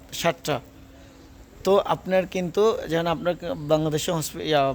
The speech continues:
ফার্মেসিতে গে-, গেলে স্লিপে যা লেখা আছে হয়তো তার চেয়ে কমও নেই অথবা ওইটাই নেই।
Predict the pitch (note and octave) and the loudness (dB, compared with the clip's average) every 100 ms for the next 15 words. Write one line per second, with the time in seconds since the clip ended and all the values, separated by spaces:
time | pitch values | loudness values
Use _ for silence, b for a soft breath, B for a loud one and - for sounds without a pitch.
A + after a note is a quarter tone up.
0 | - D#3 D3+ D3+ E3+ D#3+ D3 D3+ C3+ D#3 | -4 -4 -2 -2 -4 -6 -4 -6 -2 0
1 | D#3+ F#3+ B B - - F#3+ F#3+ G#3 E3 | 2 0 B B -10 -2 2 4 4 6
2 | E3 F3+ F3 F#3+ F#3+ G#3+ - D3+ - E3+ | 4 4 2 0 0 -4 -2 -4 -2 -4
3 | - C#3+ - F3+ - E3+ F#3 G#3 A3+ F3 | -4 -4 -4 -2 2 4 4 2 2 2
4 | F3 F3+ B B B B - - E3+ F#3+ | 2 2 B B B B -12 -2 4 4
5 | E3 C3+ | 4 0